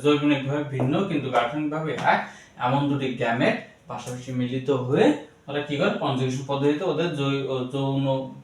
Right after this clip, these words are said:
প্রজনন যেটা সেটা করে। উদাহরণ দেখো অ্যামিবা, প্যারামেসিয়াম, এককোষী বা বহুকোষী শৈবাল। হ্যাঁ, অ্যামিবা, প্যারামেসিয়াম এই দুটোই বেশি আসে ওই সে আর কি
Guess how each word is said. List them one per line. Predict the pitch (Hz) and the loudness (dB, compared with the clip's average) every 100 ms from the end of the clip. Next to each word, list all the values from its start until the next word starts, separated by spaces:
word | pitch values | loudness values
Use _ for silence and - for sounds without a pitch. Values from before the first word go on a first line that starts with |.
| - | -8
প্রজনন | 135 131 135 135 | -4 0 2 2
যেটা | 131 131 202 | 0 -2 -6
সেটা | - 131 123 | -6 -6 -4
করে। | 135 - - _ - - - | -6 -6 -16 _ -20 -20 -8
উদাহরণ | 143 147 160 165 | -4 0 0 2
দেখো | 160 - 208 - - _ | 2 2 -4 -6 -18 _
অ্যামিবা, | 131 127 135 143 170 208 - _ _ _ _ | -6 -2 -2 0 -2 -2 -10 _ _ _ _
প্যারামেসিয়াম, | 139 131 127 123 123 143 143 185 254 - - _ _ - | 0 2 2 0 -6 -2 0 0 -2 -8 -16 _ _ -12
এককোষী | 127 - 135 160 | -10 -4 -2 2
বা | 175 135 | 2 2
বহুকোষী | 139 147 165 202 - | 2 2 0 -2 -4
শৈবাল। | 123 113 110 110 - - _ | -6 -6 -6 -8 -10 -20 _
হ্যাঁ, | 185 226 - _ _ _ 135 | -10 -10 -10 _ _ _ -6
অ্যামিবা, | 127 143 165 180 | -2 0 0 0
প্যারামেসিয়াম | 156 139 131 127 139 143 | 2 2 0 -4 -4 -2
এই | 151 | -2
দুটোই | 143 143 160 135 | -2 -2 -2 0
বেশি | 127 139 135 | -2 0 -2
আসে | - 175 147 | -2 -4 -2
ওই | 131 123 120 123 | 0 0 -2 -6
সে | 123 117 120 | -6 -4 -6
আর | 117 | -8
কি | 123 | -10